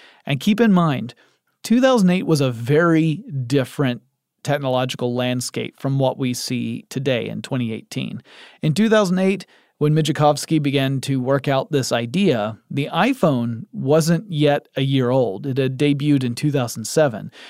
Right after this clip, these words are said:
and the App Store for the iPhone would not launch until June two thousand eight. And a commercial release for Google Android wouldn't appear until the fall of two thousand eight. There was a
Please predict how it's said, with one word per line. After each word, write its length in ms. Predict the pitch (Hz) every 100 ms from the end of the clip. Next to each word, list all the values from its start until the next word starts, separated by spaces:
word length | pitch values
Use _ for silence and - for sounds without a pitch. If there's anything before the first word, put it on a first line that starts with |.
| -
and 120 | 170 160
the 120 | 160
App 240 | 170 220
Store 400 | - - 139 120
for 120 | -
the 80 | 143
iPhone 500 | 127 131 139 131 135
would 200 | 139 156
not 300 | 151 143 135
launch 400 | 135 131 131 139 -
until 320 | 143 139 139 131
June 600 | 107 123 170 175 127 110 -
two 160 | 143 135
thousand 320 | 123 117 117
eight. 280 | 104 92 - _ _ _ _ _ -
And 400 | 143 147 143 135 -
a 80 | 131
commercial 640 | 156 180 180 170 151 - -
release 380 | 160 156 160 -
for 320 | - 127 127
Google 400 | 123 156 143 123
Android 560 | 165 220 208 160 123 127
wouldn't 300 | 143 156 135
appear 360 | 113 120 120
until 340 | 127 147 147 147
the 100 | 143
fall 500 | - 160 180 185 160
of 160 | 117
two 140 | - 127
thousand 300 | 120 113 117
eight. 220 | 104 -
There 100 | 151
was 180 | 160 151
a 200 | 143